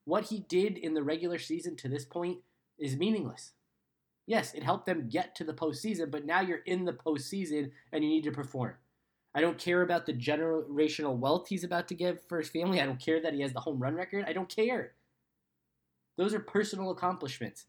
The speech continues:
I care about the Yankees winning championships. That's why I'm a fan of the team, to win the World Series, not to watch other people have individual accomplishments.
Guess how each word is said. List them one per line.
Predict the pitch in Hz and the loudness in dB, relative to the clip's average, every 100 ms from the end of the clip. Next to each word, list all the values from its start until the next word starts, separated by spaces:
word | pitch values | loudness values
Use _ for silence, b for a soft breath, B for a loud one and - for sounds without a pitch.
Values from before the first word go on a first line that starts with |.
| b b | b b
I | 135 | -6
care | 190 196 | 0 2
about | 196 - | 2 0
the | 165 | -2
Yankees | 156 165 156 139 | -2 -2 -4 -4
winning | 117 127 151 139 | -2 0 0 0
championships. | 156 147 131 117 117 | 0 -2 -2 -4 -4
That's | - 135 135 | -2 -2 2
why | 147 | 2
I'm | 143 | 2
a | 131 | -2
fan | 143 131 | -4 -4
of | 123 | -4
the | |
team, | 120 127 107 - | -4 -4 -6 -6
to | 147 | -4
win | 123 143 139 | 2 2 2
the | |
World | 127 127 120 | 2 0 0
Series, | - 120 101 - - _ _ _ _ _ _ _ _ _ - | -2 -4 -6 -10 -20 _ _ _ _ _ _ _ _ _ -4
not | 127 147 - | 2 2 0
to | 175 160 127 120 _ | -4 -2 -4 -8 _
watch | - 135 135 131 | 0 4 4 2
other | 131 127 | -4 -6
people | - 131 127 117 113 - _ | -8 -6 0 2 2 -2 _
have | - 139 120 | -10 -6 -4
individual | 135 120 123 120 113 | -2 -2 -2 0 0
accomplishments. | 110 131 127 110 - 104 - | -2 -2 -2 -4 -12 -18 -20